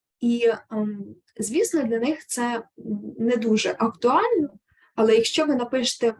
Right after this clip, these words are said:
пост-реліз після вашої події і скажете, які з цього стали наслідки, тобто що сталося, прийняли закон, не прийняли закон, як на вас реагували там, ем,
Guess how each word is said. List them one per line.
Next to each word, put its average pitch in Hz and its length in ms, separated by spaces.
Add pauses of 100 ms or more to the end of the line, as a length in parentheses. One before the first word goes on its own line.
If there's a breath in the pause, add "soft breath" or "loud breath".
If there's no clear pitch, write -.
(140)
пост-реліз - 1600 (220)
після - 360
вашої 202 440
події 214 540
і - 40
скажете, 208 500
які 208 260
з - 120
цього 202 260
стали 196 400 (360 loud breath)
наслідки, 247 600
тобто 220 320
що 226 200
сталося, - 560 (160 loud breath)
прийняли 240 640
закон, 196 400
не 254 120
прийняли 208 640
закон, - 380
як 214 260
на 277 80
вас 247 240
реагували 214 760
там, 196 360 (480 soft breath)
ем, 202 760